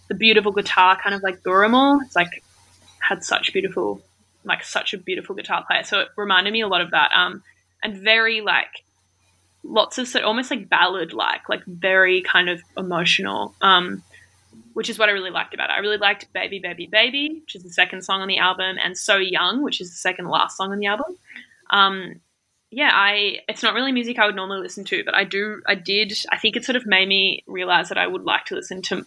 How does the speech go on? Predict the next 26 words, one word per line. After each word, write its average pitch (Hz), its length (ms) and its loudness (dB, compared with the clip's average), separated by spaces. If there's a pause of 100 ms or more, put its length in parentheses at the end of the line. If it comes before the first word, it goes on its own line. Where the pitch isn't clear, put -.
(640)
to 247 100 -6
more 214 140 2
of 190 60 0
that 185 140 2
kind 180 140 -6
of 180 80 -8
music, 175 480 -6
like, - 380 -2
a 202 60 -4
very 185 540 4 (400)
kind 190 200 2
of 180 180 0 (580)
moving 190 600 2
and 180 500 -4 (540)
kind 320 140 4
of, 226 120 -2 (400)
kind 277 200 2
of 208 160 -4 (440)
like 202 200 -2 (100)
rock, 233 480 2 (140)
but, 190 400 2 (420)
um, 190 540 0 (580)
but, 180 360 2 (520)
like, 208 300 0
beautiful 208 520 0
lyrics - 600 -4